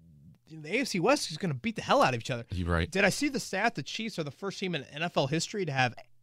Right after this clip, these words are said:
Speaker 1: eight straight games to start a season against teams with winning records from last year?
Speaker 2: I didn't see that.
Speaker 1: I mean,
Speaker 2: They
Speaker 1: just brutal, you know?
Speaker 2: <laughs>
Speaker 1: We, we obviously thought, saw the Colts schedule last
Speaker 2: Right.
Speaker 1: year and the one and four start with how difficult those five games are, and now the Chiefs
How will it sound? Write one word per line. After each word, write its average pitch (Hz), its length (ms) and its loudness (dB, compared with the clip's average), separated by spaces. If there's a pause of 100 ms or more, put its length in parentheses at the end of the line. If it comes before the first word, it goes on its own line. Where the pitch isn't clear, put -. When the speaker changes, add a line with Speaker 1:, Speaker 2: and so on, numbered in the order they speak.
Speaker 1:
eight - 180 2
straight 202 240 2
games 175 240 4
to 151 80 -4
start 185 220 2
a - 20 0
season 185 400 -4 (680)
against 156 260 0
teams 180 260 4
with 143 160 -2
winning 160 220 -2
records 156 320 -4
from 180 100 -6
last 175 220 -6
year? 185 200 -8 (380)
Speaker 2:
I 95 60 2
didn't 95 160 4
see 101 140 4
that. 98 220 2 (180)
Speaker 1:
I - 20 4
mean, 285 80 8
Speaker 2:
They 233 60 8
Speaker 1:
just 190 260 0
brutal, 233 460 4 (180)
you 170 80 4
know? 185 200 6
Speaker 2:
<laughs> - 40 2
Speaker 1:
We, 180 100 -2 (540)
we 214 100 4
obviously 208 320 4
thought, 190 380 2 (140)
saw 175 580 4 (160)
the 151 80 -10
Colts - 340 0
schedule - 480 -2
last 143 260 -6
Speaker 2:
Right. 98 200 6
Speaker 1:
year 208 80 2
and 175 80 -4
the 143 40 -6
one 151 180 -4
and 156 100 -6
four 156 180 -6
start 160 340 -4 (360)
with 156 80 2
how 156 100 8
difficult 151 320 2
those 185 180 -4
five 131 240 2
games 117 320 -6
are, 120 180 -6
and 156 60 -6
now 143 120 -4
the 135 80 -6
Chiefs - 280 -6